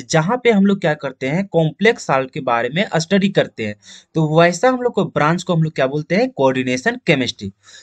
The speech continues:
देखिए, यहाँ पे लिखा हुआ है, "The branch of chemistry that deals with a study of complex salt are known as coordination chemistry।" यहाँ पे हम लोग क्या करेंगे कोऑर्डिनेशन केमिस्ट्री में,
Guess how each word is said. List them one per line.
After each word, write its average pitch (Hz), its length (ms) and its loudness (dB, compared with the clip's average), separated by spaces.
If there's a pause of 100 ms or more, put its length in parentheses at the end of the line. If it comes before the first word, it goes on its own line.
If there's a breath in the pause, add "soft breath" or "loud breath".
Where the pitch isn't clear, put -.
(140)
देखिए, 196 240 -2
यहाँ 233 120 2
पे 233 120 -2
लिखा 214 240 0
हुआ 226 200 6
है, 226 80 -4 (240)
"The 139 140 0 (140)
branch 233 320 4
of 233 140 4 (160)
chemistry 160 640 0
that 147 160 2 (180)
deals 247 420 0
with 165 120 4 (180)
a 151 40 -2
study 202 400 0
of 180 160 2 (140)
complex 185 380 2 (160)
salt 147 260 2 (200)
are 127 100 0
known 175 460 0
as 127 260 0
coordination 226 840 2
chemistry।" 117 460 -6 (320 loud breath)
यहाँ 175 220 4
पे 269 100 0
हम 254 120 4
लोग 254 140 0
क्या 170 140 4
करेंगे 147 360 -4
कोऑर्डिनेशन 135 540 -4
केमिस्ट्री 131 460 -4
में, 190 160 -2